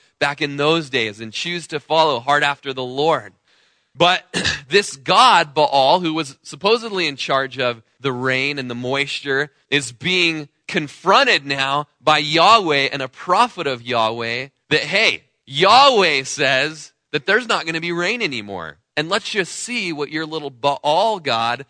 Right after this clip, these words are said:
can do about it. That's basically what's happening here. Let's see, really, if Baal is gonna be able to do anything. 'Cause, uh, Yahweh says that there, there will be neither dew nor rain, uh,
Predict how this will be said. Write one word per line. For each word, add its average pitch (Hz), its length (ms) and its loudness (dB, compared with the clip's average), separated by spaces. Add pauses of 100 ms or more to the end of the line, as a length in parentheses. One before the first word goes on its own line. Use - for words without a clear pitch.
(140)
can 165 160 -2
do 214 240 -2
about 110 320 0
it. 73 140 -14 (180)
That's 190 160 -2
basically 185 500 -2
what's 156 180 -2
happening 165 420 -6
here. 110 120 -8
Let's 165 300 0
see, 220 460 2
really, 175 520 2 (440)
if 151 200 -2
Baal 175 440 6
is 151 160 0
gonna 156 180 -4
be 160 80 0
able 175 140 -2
to 196 80 -4
do 254 200 -8
anything. 98 460 -10 (180)
'Cause, 127 260 -2
uh, 120 220 0
Yahweh 156 460 2
says 127 380 -6
that 123 200 -6 (140)
there, 120 280 -4
there 120 120 -6
will 117 80 -6
be 120 140 -10
neither 117 260 -10
dew 113 300 -10
nor 143 240 -8
rain, 127 480 -8 (280)
uh, 98 260 -6